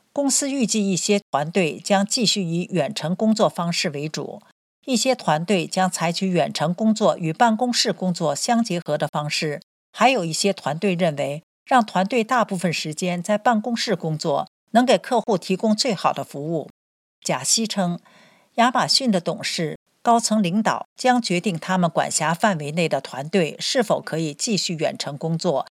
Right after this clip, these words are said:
以及具体的时间安排。贾西在博文里高度赞赏了那些在疫情期间无法远程工作的亚马逊员工。这些员工在亚马逊全球一百多万员工中占绝大多数，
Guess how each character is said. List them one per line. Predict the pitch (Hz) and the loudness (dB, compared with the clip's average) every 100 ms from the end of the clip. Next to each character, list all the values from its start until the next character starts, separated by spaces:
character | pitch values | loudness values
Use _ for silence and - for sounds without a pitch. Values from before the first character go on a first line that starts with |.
| _ - | _ -2
以 | 170 | -2
及 | - 226 | 0 0
具 | 214 277 | 0 0
体 | 214 151 | -2 -2
的 | 135 | -4
时 | 143 - | -2 -4
间 | 147 165 | -2 -2
安 | 151 170 | -2 -2
排。 | 165 135 135 - _ _ _ _ - | -2 -4 -4 -8 _ _ _ _ -2
贾 | 214 175 | 2 2
西 | - 269 | 2 2
在 | 233 165 | 2 2
博 | 175 | 0
文 | 202 202 | 4 4
里 | 190 143 - | 2 -4 2
高 | 240 247 | 2 4
度 | 254 | 0
赞 | 208 269 175 | 2 4 4
赏 | - 123 | 2 -2
了 | 131 160 | -2 0
那 | 151 | 0
些 | - 165 139 | 2 -2 2
在 | 180 147 | 2 2
疫 | 208 233 | 0 -2
情 | - 165 | 0 -2
期 | 170 - 170 | -2 -2 0
间 | 165 165 - _ - | 0 0 -4 _ -4
无 | 190 247 | 0 2
法 | 220 190 | 2 2
远 | 185 151 | 2 0
程 | - 139 | -4 -6
工 | 151 196 | 0 0
作 | 180 180 | 2 2
的 | 143 | 2
亚 | 151 143 | 0 0
马 | 190 135 | 0 2
逊 | - 175 | 2 0
员 | 143 135 | -2 -8
工。 | 139 165 165 _ - | -2 -2 -2 _ 2
这 | 247 | 2
些 | 277 | 4
员 | 254 170 196 | 2 2 2
工 | 226 220 226 | 0 0 0
在 | 262 226 | 2 6
亚 | 202 | 6
马 | 233 156 | 4 2
逊 | - 196 | 2 0
全 | 156 160 196 | 0 0 0
球 | 190 170 | 2 -2
一 | 262 247 | -2 2
百 | 208 147 | 2 2
多 | 214 220 | 2 4
万 | 220 156 | 4 2
员 | 147 170 | -2 0
工 | 202 202 | 0 0
中 | 190 180 - - | 0 -2 -6 0
占 | 233 170 | 2 2
绝 | 156 160 | -2 4
大 | 190 | 4
多 | 143 165 151 | 4 -2 -2
数， | - 143 | -4 -6